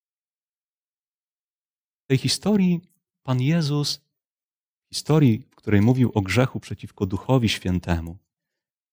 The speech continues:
Pan Jezus uzdrowił człowieka, opętanego człowieka,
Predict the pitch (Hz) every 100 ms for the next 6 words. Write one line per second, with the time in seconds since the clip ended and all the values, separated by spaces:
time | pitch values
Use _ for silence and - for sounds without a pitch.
0 | _ _ _ - 135 165 220 190 180 -
1 | _ _ _ _ _ - 117 107 170 170
2 | 165 147 - - 127 107 92 - 87 92
3 | - _ _ _ _ _ - 135 147 143
4 | 127 131 131 95 - 92 85 85 - -
5 | -